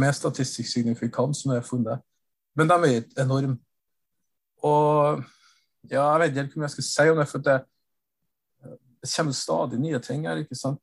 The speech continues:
som oppdages på, fra ulike grupper, og vi,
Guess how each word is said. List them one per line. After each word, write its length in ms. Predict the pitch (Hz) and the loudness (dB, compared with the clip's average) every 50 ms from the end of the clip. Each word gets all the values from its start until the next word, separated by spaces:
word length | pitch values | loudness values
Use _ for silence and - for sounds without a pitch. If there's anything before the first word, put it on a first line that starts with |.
| _ _ | _ _
som 260 | _ - - 147 139 | _ -8 -6 -6 -4
oppdages 560 | 131 135 - - - 113 107 107 107 113 - - - - - _ _ | -4 -6 -8 -4 -2 -2 -2 0 -4 -6 -6 -6 -10 -10 -14 _ _
på, 140 | - 127 123 120 123 127 127 - - - - - - - - - - - - _ _ - | -2 0 0 2 2 0 -2 -4 -4 -6 -8 -8 -8 -10 -10 -12 -18 -20 -20 _ _ -10
fra 140 | - 135 131 131 131 131 - | -6 -4 -2 -2 -2 -2 0
ulike 380 | 147 143 127 120 117 - 110 113 | 0 2 2 0 0 -4 -6 -4
grupper, 380 | 123 139 135 - _ _ 113 113 120 127 | -4 -4 -4 -6 _ _ 0 2 2 2
og 100 | 131 131 123 131 | 2 2 0 0
vi, 80 | 131 | 0